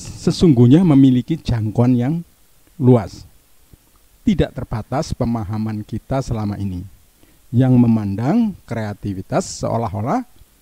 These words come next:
hanya terkait pada bidang seni. Kreativitas berhubungan dengan segala hal yang kita lakukan dalam kehidupan sehari-hari.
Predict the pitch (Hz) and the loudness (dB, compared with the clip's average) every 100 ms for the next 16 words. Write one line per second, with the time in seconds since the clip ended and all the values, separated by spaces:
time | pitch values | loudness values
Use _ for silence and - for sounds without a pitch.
0 | _ - 139 170 165 139 127 156 - 113 | _ 0 4 4 0 -8 -8 -8 -6 -8
1 | 117 - 107 107 95 - 113 98 - _ | -6 -6 -6 -6 -6 -4 -2 -2 -6 _
2 | _ _ _ _ _ _ _ _ _ _ | _ _ _ _ _ _ _ _ _ _
3 | _ _ _ _ _ _ _ - 131 127 | _ _ _ _ _ _ _ -6 -4 -2
4 | 123 127 - 110 - 117 175 - - - | -4 -4 -4 -4 -6 -8 -8 -8 -12 -16
5 | - _ - 139 131 92 117 135 - 117 | -20 _ 4 6 6 4 2 2 2 2
6 | 123 170 156 - 110 117 113 - 104 107 | 2 0 -2 -4 -4 -4 -6 -10 -12 -10
7 | 104 101 - 139 190 120 190 214 _ - | -10 -12 -8 -8 -6 -6 -6 -8 _ -20
8 | _ _ - 139 147 135 123 120 123 - | _ _ -10 -4 -4 -2 -4 -4 -4 -2
9 | 151 156 107 120 170 160 - 113 101 110 | -4 -4 -6 -6 -8 -8 -6 -4 0 -2
10 | 120 120 - 110 107 110 127 117 92 | 0 -4 -4 -6 -4 -2 0 0 -4